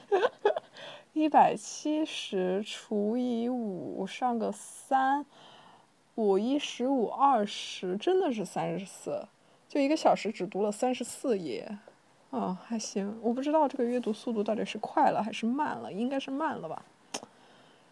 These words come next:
这本书呢，我其实是没有太大的兴趣的，在我朋友跟我分享完之后哈。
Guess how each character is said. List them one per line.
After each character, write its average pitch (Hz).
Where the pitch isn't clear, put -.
这 392
本 247
书 330
呢， 294
我 202
其 -
实 302
是 285
没 208
有 226
太 233
大 214
的 -
兴 254
趣 -
的， 95
在 -
我 -
朋 170
友 190
跟 180
我 170
分 214
享 220
完 -
之 -
后 -
哈。 -